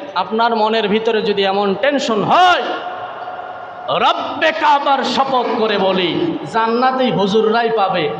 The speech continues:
আপনার মতো মানুষ পাবে না। কথা কন ঠিক না? এই জন্য চিন্তা ফিকির করেন, দুনিয়া কয় দিনে? আজকেও একজন মারা গেল,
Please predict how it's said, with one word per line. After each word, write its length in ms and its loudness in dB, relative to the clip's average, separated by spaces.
আপনার 440 0
মতো 240 -2
মানুষ 320 -2
পাবে 260 -2
না। 140 -10
কথা 180 0
কন 200 -2
ঠিক 260 -2
না? 200 0
এই 60 0
জন্য 260 0
চিন্তা 340 0
ফিকির 380 0
করেন, 240 0
দুনিয়া 420 0
কয় 280 0
দিনে? 280 -4
আজকেও 340 -2
একজন 280 -2
মারা 260 0
গেল, 220 -4